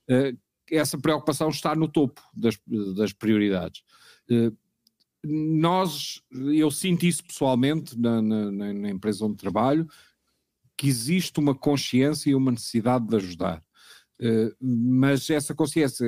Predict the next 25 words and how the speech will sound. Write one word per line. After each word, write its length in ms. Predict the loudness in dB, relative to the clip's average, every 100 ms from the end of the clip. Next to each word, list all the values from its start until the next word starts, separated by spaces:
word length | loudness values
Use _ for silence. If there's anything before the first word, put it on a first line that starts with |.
| 0
essa 240 | -2 -2 -2
necessidade 480 | 0 0 2 2
de 60 | 2
ajudar, 460 | 0 0 0 2 -2 -8 _ _
pá, 140 | -4
são, 760 | 0 0 0 0 -2 -2 -4 -4
eh, 280 | -6 -8 -12 _ _ _
uma 220 | 0 2
preocupação 560 | 2 0 0 -2 0 -2
que 80 |
está 120 | -2 0
algures 380 | 2 2 2
no 180 | 2 2
ranking, 440 | 4 2 0 2 0
pá, 180 | 2 2
mas 200 | 2 0
não 100 | -2
estará 300 | 0 0 2
tão 180 | 2
elevada 420 | 2 2 2 0 0
quanto 300 | 0 -2 -2
eventualmente 460 | -2 0 0 0
todos 200 | -2 -2
nós 200 | 0 -2
gostaríamos. 560 | -4 -4 2 2 0